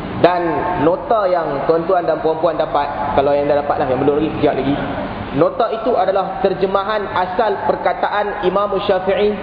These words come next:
tentang solat. Ya? Oh, kena pegang, eh?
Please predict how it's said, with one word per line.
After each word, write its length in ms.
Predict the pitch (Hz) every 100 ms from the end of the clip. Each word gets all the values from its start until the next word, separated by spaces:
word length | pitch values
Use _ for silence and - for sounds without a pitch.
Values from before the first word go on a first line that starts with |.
| - - - -
tentang 400 | 190 - 185 165
solat. 240 | 170 160 - - - - - 131
Ya? 160 | 170 - - - - - - - - - - 123 110 - - - - - - -
Oh, 80 |
kena 160 | 147 156
pegang, 240 | 165 156
eh? 100 | 139